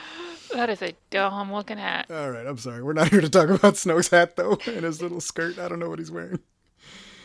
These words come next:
Speaker 2: Okay. Warrior. Okay, uh, the, the statues are, like, so dark side, like, infused that it affects the Jedi immediately.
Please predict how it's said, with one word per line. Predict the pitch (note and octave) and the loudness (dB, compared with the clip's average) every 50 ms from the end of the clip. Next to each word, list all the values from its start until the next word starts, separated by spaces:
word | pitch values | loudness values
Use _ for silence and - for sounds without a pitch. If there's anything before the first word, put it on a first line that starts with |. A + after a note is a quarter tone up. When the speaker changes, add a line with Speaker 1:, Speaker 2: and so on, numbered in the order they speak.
| - - - | -10 -2 0
Speaker 2:
Okay. | F3 E3+ D#3 - - _ _ _ - - _ _ - | 0 0 0 -2 -4 _ _ _ -20 -20 _ _ -12
Warrior. | - C#3+ D3+ F3+ G3 G3 F#3 E3+ E3 | -6 -2 0 2 4 4 2 2 2
Okay, | E3+ - E3 C#3 | 0 0 0 0
uh, | - D3 | 0 -2
the, | C3 D3+ D3+ C#3+ C3+ B2+ - | 0 0 0 0 -2 -6 -6
the | - D3+ C#3 | -4 -4 -2
statues | - - - F3+ F#3+ G3 G3 - - G3 G3 G3+ G3+ G#3 G3+ - - - _ - _ _ _ _ _ _ _ _ _ _ _ _ _ _ - | -2 -2 -2 -2 -2 -2 -2 -4 -4 -4 -4 -4 -4 -6 -6 -8 -10 -14 _ -20 _ _ _ _ _ _ _ _ _ _ _ _ _ _ -6
are, | C3+ B2+ B2+ | -4 -2 -2
like, | B2 A#2+ A2+ G#2+ G2+ - - - _ _ _ _ _ _ _ _ _ _ _ _ _ _ _ _ _ _ _ _ _ _ _ _ _ - - _ _ _ _ _ - | -2 -2 -4 -4 -6 -10 -14 -20 _ _ _ _ _ _ _ _ _ _ _ _ _ _ _ _ _ _ _ _ _ _ _ _ _ -20 -20 _ _ _ _ _ -10
so | - - - - D3+ D3+ D#3+ E3+ D#3+ E3 D#3 - - | -6 -4 -4 -2 -2 0 0 0 -2 -2 -4 -6 -6
dark | - B2+ C#3 C#3 - | -6 -6 -6 -6 -6
side, | - - - C#3 C3+ B2+ B2+ B2 B2 B2 B2 A#2+ A2+ A2+ - | -4 -4 -4 -4 -6 -6 -6 -6 -6 -6 -6 -8 -8 -12 -12
like, | - B2+ A2 A2 G#2 - - _ - | -10 -10 -10 -10 -12 -14 -18 _ -6
infused | D#3+ D3+ C#3 B2 - - - D#3 D#3 D3 C3+ A#2 - - | -4 -2 -2 -4 -6 -6 -4 0 2 2 2 0 -2 -6
that | A#2 - | -8 -8
it | - D3 C#3 C3 | -8 -6 -6 -6
affects | B2+ - - - D3+ - - | -6 -6 -4 -4 -4 -4 -4
the | - C3+ | -8 -6
Jedi | A#2 C3+ C3+ B2+ B2 A#2 | -4 -2 -2 -2 -2 -4
immediately. | A2 A2 B2 C3 B2+ A#2 G2+ G2 G2 F#2 F2 _ | -4 -4 -4 -4 -4 -6 -8 -12 -18 -20 -20 _